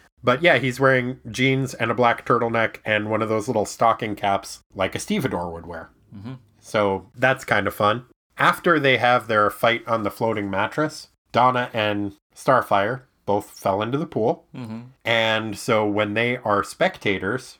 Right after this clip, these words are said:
Speaker 1: for the Beast Boy Terra fight, which everyone is very enthusiastic to see these two beat the shit out of each other, 'cause they're both pretty annoying, and I
Speaker 2: Mm-hmm.
Speaker 1: thought that was kind of fun. But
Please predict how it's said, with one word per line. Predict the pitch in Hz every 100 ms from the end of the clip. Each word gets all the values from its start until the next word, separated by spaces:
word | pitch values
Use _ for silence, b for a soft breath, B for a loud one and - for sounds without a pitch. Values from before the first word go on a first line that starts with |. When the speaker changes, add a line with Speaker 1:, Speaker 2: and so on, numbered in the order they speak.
| _
Speaker 1:
for | - 101 95 90 90 - _
the | 98 98 87 85 80 - _ 101
Beast | 123 101 -
Boy | 113 104 98 90 87 _
Terra | - 175 139
fight, | - 101 92 98 B B
which | 160 156
everyone | 240 262 190 131
is | 107
very | 113 180 185 135
enthusiastic | 117 135 110 104 101 - 95
to | -
see | - 110
these | 101 104
two | - 110
beat | 104 101
the | 92
shit | - 101
out | 104 110
of | 113
each | 120 117
other, | 113 127 - _
'cause | - 113 95
they're | - 113
both | 101 123 -
pretty | - 107
annoying, | 101 90 95 113 135 b b
and | - 104
I | 104
Speaker 2:
Mm-hmm. | 104 -
Speaker 1:
thought | 110 -
that | 104
was | 107
kind | - 120
of | 131
fun. | - 165 143 196 -
But | - 160 151